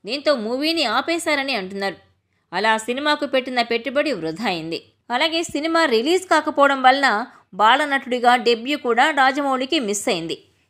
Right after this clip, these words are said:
ఈ మూవీలో ఎంఎం శ్రీలేఖ కూడా నటించారంతే. ఆమె చేసిన పాత్ర ఏంటనేది తెలియరాలేదు. చైల్డ్ యాక్టర్గా స్క్రీన్ మీద కనిపించడం మిస్ అయినా కూడా రాజమౌళి అప్పుడప్పుడు తనలోని నటుడిని బయటకు తీసుకొస్తున్నారు. మజ్ను సినిమాలో క్యామియో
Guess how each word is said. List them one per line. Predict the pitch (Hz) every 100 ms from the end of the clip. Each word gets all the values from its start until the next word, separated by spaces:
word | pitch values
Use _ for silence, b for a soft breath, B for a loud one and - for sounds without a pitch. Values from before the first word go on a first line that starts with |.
| _
ఈ | 233
మూవీలో | 262 277 294 254 320 -
ఎంఎం | 262 285 277
శ్రీలేఖ | 269 285 349 359 311
కూడా | 277 277
నటించారంతే. | 269 233 247 247 220 170 170 196 - _ _ _ 151
ఆమె | 180 220 240
చేసిన | 262 277
పాత్ర | 262 262 294 320
ఏంటనేది | 302 277 262 247 240 311
తెలియరాలేదు. | - 180 214 185 160 165 170 - _ _ 330
చైల్డ్ | 311 381
యాక్టర్గా | 381 370 311 294 302
స్క్రీన్ | - 302 320
మీద | 330 302
కనిపించడం | 294 262 254 262 - 269 240
మిస్ | 247 -
అయినా | 269 254
కూడా | 254 247 185 214 B B 156
రాజమౌళి | 165 202 254 294 311 254
అప్పుడప్పుడు | 233 311 302 302 262 302
తనలోని | 302 240 247 262 277
నటుడిని | 247 233 269 262 254 285
బయటకు | 202 196 247 285
తీసుకొస్తున్నారు. | 240 226 - 214 214 202 196 - b b b -
మజ్ను | 220 285 311
సినిమాలో | 302 269 262 247 311
క్యామియో | 294 254 294